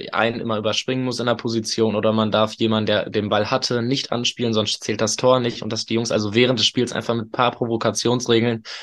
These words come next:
überlegen müssen und sich konzentrieren müssen während des Spiels, wenn wir sagen beispielsweise, die Konzentration war weg oder welche Phrase man da auch immer dann sieht.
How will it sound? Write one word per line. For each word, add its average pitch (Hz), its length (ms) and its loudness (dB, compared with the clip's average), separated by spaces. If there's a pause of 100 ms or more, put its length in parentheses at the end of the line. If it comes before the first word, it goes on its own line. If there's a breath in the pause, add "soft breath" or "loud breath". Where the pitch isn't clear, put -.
(120)
überlegen 139 540 6
müssen 139 200 4
und 123 80 -2
sich 120 160 -8
konzentrieren 120 540 -2
müssen 113 240 -2
während 110 240 2
des 101 80 -2
Spiels, 110 340 0
wenn 104 140 -2
wir 104 100 0
sagen 104 280 2
beispielsweise, 101 720 2 (280 loud breath)
die 101 100 -4
Konzentration 98 880 0
war 90 140 0
weg 90 200 -4
oder 92 220 2
welche 95 220 -2
Phrase 95 320 0
man 92 160 0
da 95 60 4
auch 92 120 2
immer 95 180 0
dann 92 180 0
sieht. 95 320 0